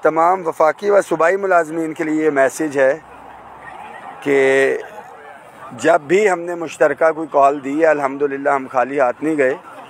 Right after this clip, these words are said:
اور اس دفعہ بھی انشاءاللہ تعالیٰ ہم خالی ہاتھ نہیں جائیں گے،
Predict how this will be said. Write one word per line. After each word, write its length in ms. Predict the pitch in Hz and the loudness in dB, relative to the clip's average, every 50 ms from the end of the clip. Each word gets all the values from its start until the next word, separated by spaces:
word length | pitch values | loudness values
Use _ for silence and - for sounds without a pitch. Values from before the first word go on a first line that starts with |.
| - - - - - | -20 -20 -18 -10 -4
اور 160 | - - 147 | -2 0 2
اس 220 | 165 180 175 - | 2 2 0 2
دفعہ 240 | 175 165 - 180 180 | 0 0 2 2 0
بھی 120 | 175 170 175 | 0 -2 -6
انشاءاللہ 420 | 165 156 - 165 147 139 143 139 | -8 -6 0 0 0 2 0 0
تعالیٰ 320 | - 135 127 123 131 127 123 135 - - 143 131 | 0 0 0 2 0 0 -2 -2 -6 -6 -4 -4
ہم 80 | 127 117 - | -4 -2 -2
خالی 260 | 135 127 127 139 143 | -2 -2 0 0 0
ہاتھ 240 | 143 120 123 - - | 0 0 0 -4 -6
نہیں 120 | 151 160 156 | -6 -4 -2
جائیں 320 | 147 139 139 139 143 143 | 0 0 0 0 -2 -6
گے، 100 | 147 160 | -8 -12